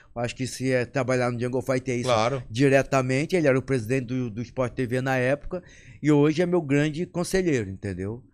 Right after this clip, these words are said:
Speaker 1: O cara
Speaker 2: Sim.
Speaker 1: que me ajuda, faz meus contratos. É um gênio. O cara que inventou o P F C,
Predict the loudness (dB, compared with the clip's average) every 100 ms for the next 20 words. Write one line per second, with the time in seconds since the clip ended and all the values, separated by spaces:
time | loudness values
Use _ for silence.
0 | _ _ _ -10 -6 -4 -6 -4 -4 -4
1 | -4 -4 -2 -4 -4 -8 -8 -10 -12 -4
2 | 0 0 0 -6 -12 -14 _ -10 -6 -4
3 | -2 -4 -4 -10 -8 -8 -6 -8 -8 -8
4 | -8 -8 -8 -8 -8 -12 -8 -6 -6